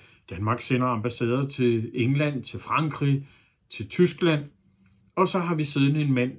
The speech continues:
fast det sted. Og altså, det er noget, vi ser virkelig udvikle sig efter seksten hundrede otteogfyrre med den westfalske fred. Selve ambassaden,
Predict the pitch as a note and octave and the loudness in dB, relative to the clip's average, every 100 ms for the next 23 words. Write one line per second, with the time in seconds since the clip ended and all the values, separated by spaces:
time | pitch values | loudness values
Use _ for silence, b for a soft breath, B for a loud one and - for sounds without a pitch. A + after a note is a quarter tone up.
0 | - - C#3+ C3+ - - _ B2 A2 - | -14 -6 -2 -2 -4 -12 _ -4 -4 -10
1 | B2 - _ _ _ _ _ _ _ _ | -16 -16 _ _ _ _ _ _ _ _
2 | _ _ _ _ _ _ _ _ _ _ | _ _ _ _ _ _ _ _ _ _
3 | _ _ _ _ _ _ _ _ _ _ | _ _ _ _ _ _ _ _ _ _
4 | _ _ _ _ _ _ _ _ _ _ | _ _ _ _ _ _ _ _ _ _
5 | D3 D#3 D3+ D3+ C#3 F#3+ F#3+ F3 D#3+ D3 | 0 2 2 0 -2 2 8 8 8 4
6 | C3+ D#3+ D#3 D3+ - D3+ A#2+ C#3 D#3 D3+ | 4 4 0 -4 -2 -2 0 0 0 0
7 | D3+ E3 E3+ D#3 C#3 D3 C#3 C#3 C3+ C3+ | -2 0 0 0 -2 -8 -10 -4 -2 -2
8 | D3+ - A#2 B2 - B2+ C3 B2 B2 B2+ | -4 -4 -4 -4 -6 -6 -4 -2 -2 -2
9 | C3+ A2+ G#2+ A2+ A#2+ A#2 G#2 F#2+ - G#2 | -4 -4 -4 -4 -6 -6 -8 -12 -12 -16
10 | - - - - _ _ _ _ _ b | -16 -20 -20 -20 _ _ _ _ _ b
11 | b b b b b b b b _ _ | b b b b b b b b _ _
12 | _ _ - - E3+ G3 A#3+ D#3+ C#3 C#3 | _ _ -8 6 8 8 2 0 0 -2
13 | - B2+ A#2+ B2+ D#3 | 0 2 4 4 0